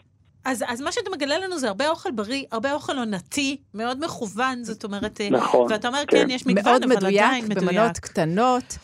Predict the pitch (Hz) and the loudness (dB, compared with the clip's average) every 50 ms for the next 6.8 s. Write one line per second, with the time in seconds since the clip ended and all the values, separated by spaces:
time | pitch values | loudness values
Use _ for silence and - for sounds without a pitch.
0 | - - - - - - - - - - - - - 226 233 233 226 196 196 - | 2 4 4 4 6 6 4 4 4 2 -2 -2 0 0 2 2 2 2 2 2
1 | 226 - - 220 233 226 208 190 180 170 190 208 - - 226 196 185 180 202 - | 0 2 4 2 2 2 2 0 2 0 0 0 0 -2 0 2 2 2 0 0
2 | - 208 185 185 - - 160 170 170 170 160 - - - - - - - - - | 0 0 0 2 0 0 -2 -2 -2 -4 -6 -6 -8 -12 -14 -14 -12 -12 -10 -12
3 | - - - - - - 180 170 - - - 175 180 190 180 180 170 - - 151 | -12 -14 -14 -14 -4 -4 -4 -2 -2 -2 -2 0 0 0 0 0 -2 -2 -2 -4
4 | - - - - - - - - - - - - 95 - - - - - - _ | -4 -4 -8 -14 -20 -16 -8 -6 -6 -4 -4 -6 -6 -8 -12 -18 -20 -20 -20 _
5 | _ _ _ _ _ _ _ - - - _ - - 247 240 247 - - - 330 | _ _ _ _ _ _ _ -20 -20 -20 _ -4 0 2 4 6 6 6 6 6
6 | 262 - - 240 - 370 427 381 285 - 453 440 415 453 480 | 6 6 8 8 6 8 8 10 10 10 8 6 6 4 4